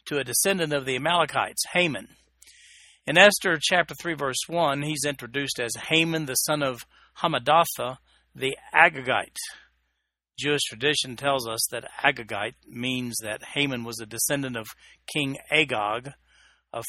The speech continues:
First Samuel chapter fifteen. You'll recall that Saul destroyed the Amalekites there, but kept King Agag alive. When Samuel showed up,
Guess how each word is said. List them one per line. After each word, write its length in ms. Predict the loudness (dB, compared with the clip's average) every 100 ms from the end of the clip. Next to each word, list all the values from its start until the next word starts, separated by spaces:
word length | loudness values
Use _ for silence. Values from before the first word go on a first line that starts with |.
| -4
First 300 | -2 0 0
Samuel 440 | 2 2 0 -8
chapter 320 | -6 -6 -6 -10
fifteen. 680 | -14 -14 -4 -2 -2 -6 -20 _ _ _ _ _ _ _ _ _ _ -6
You'll 120 | -4
recall 400 | -2 2 6 6
that 140 | 4
Saul 340 | 0 4 6 6
destroyed 440 | 2 0 0 0
the 80 | 0
Amalekites 720 | 0 0 -2 -2 -2 -2 -6 2
there, 400 | 4 6 2 -4 _ -20 -20 -20 _
but 160 | -6 0
kept 320 | 6 6 6
King 300 | 0 2 2 0
Agag 580 | 0 2 4 4 2 0 -4
alive. 640 | -2 2 6 6 4 -2 -10 -14 -16 -20 _ _ -12
When 220 | -8 -6
Samuel 380 | -2 -2 -2 -2
showed 320 | -2 -2 -4
up, 240 | -4 -6